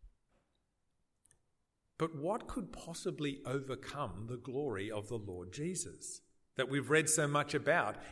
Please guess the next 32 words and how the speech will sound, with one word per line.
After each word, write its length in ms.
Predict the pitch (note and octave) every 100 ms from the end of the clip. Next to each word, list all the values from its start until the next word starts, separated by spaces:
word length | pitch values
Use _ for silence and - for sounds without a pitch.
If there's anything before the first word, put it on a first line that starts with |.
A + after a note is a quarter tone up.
| -
in 160 | D3+
the 80 | D3
first 420 | D3+ C3+ C3 -
three 240 | - C3 B2+
chapters 500 | - D3 - B2 B2
of 120 | A2+
this 180 | B2+ C#3
letter, 320 | C#3+ D#3+ F2
first 300 | - B2+ -
four 160 | D3+ E3
chapters? 640 | - G2 - F2 - - _ _ _ _ _ _ _ _ _ _ -
Well, 120 | D#3
as 100 | B3
I 80 | B3
mentioned 400 | F3+ D#3+ C#3+ C3
earlier, 520 | C#3+ D3 A2 F#2+ G2 - - - - _ _ _ - -
the 160 | B2 D#3+
steps 500 | - - A3 A3 F#3
on 140 | D#3+
the 100 | C#3
Hebrew 440 | C3+ D3+ B2+ B2+
Christian 580 | - - C#3+ - A2+ G#2
stair 720 | G2 - E3 B2+ F2+ D#2+ F#2+ - - - -
are 120 | C3
the 140 | C#3
various 640 | C3 F3 G3+ G#3+ F#3+ - -
significant 720 | D3+ D3+ E3+ F3 F3 D#3 D3
aspects 880 | C#3 D3+ - - F#2+ - - - - _ B2+
of 260 | B2+ B2 B2
Old 300 | A#2+ B2 B2
Testament 560 | - G#2+ - G#2+ G2+ G2+
faith. 340 | A2 F#2+ -